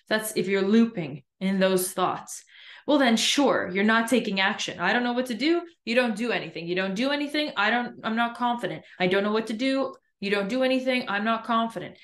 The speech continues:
And you keep in this loop, right? So with coaching, <laughs> we are working on how you're talking to yourself and working on what you're doing.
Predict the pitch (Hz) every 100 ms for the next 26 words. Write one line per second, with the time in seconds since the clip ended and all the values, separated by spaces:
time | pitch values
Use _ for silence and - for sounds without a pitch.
0 | - 202 208 202 - 269 262 180 - -
1 | _ _ - 226 214 185 185 180 185 180
2 | - _ _ - 180 185 - - 214 214
3 | - 427 359 170 180 185 - - - -
4 | - - - - - - 247 277 - 196
5 | 190 185 180 180 185 _ _ _ _ 185
6 | 196 262 285 294 262 247 277 254 196 -
7 | 226 214 226 - 233 233 247 226 226 311
8 | 311 285 - 269 269 330 - 180